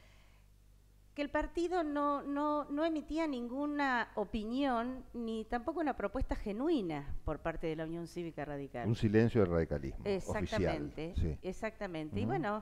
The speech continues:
Speaker 1: y nosotros empezamos a, o sea,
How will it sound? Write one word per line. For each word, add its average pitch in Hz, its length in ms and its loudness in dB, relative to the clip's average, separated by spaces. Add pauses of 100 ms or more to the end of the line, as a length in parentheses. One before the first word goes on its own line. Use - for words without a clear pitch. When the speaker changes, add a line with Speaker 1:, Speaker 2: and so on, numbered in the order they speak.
Speaker 1:
y 220 120 -6
nosotros 277 500 -6
empezamos 240 600 -6
a, 160 320 -2 (680)
o - 60 -16
sea, 101 280 -8